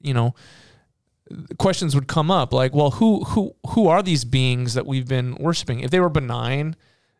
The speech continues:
they could be amalgamated into, uh, Roman culture, um, a-, and saying there, there were angels or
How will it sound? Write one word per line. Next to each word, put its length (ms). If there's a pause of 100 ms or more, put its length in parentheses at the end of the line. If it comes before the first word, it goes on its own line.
(180)
they 200
could 260
be 440 (380)
amalgamated 720
into, 720 (560)
uh, 320
Roman 720
culture, 720 (120)
um, 440 (100)
a-, 220
and 120
saying 280
there, 160
there 260
were 160
angels 640
or 220